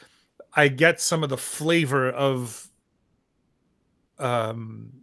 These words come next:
of the composer, which makes me think of Mando. But there was a lot more. There was Rogue One music going on a little bit. Um,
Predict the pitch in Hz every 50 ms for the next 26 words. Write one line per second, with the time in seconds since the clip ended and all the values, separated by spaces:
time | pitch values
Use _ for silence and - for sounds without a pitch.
0 | _ _ _ _ _ _ _ _ _ _ _ _ _ _ _ _ _ _ - 147
1 | 135 135 127 - 139 135 123 - 156 156 156 139 120 131 131 127 123 139 131 -
2 | - - 156 139 131 143 151 147 - - 135 127 - - - 165 147 139 151 135
3 | 120 127 131 127 131 127 120 120 113 113 120 123 _ _ _ _ _ - - -
4 | - _ _ _ - 135 - 147 139 139 143 139 127 143 139 139 143 160 170 175
5 | - 139 147 151 151 156 160 160 156 156 135 139 131 127 117 113 117 117 120 127
6 | 143 143 135 120 120 123 131 151 175 180 180 180 180 185 180 156 170 185 170 -
7 | - - _ _ _ _ _ _ - 160 165 160 160 165 160 160 165 170 170 170
8 | 165 151 _ _ _ _ _ - 156 151 156 156 151 143 147 151 156 147 - -
9 | - _ _ _ _ _ _ _ _ _ _ _ - - 135 131 131 131 131 127
10 | 127 127 127 123 123 127 127 127 127 123 127 127 131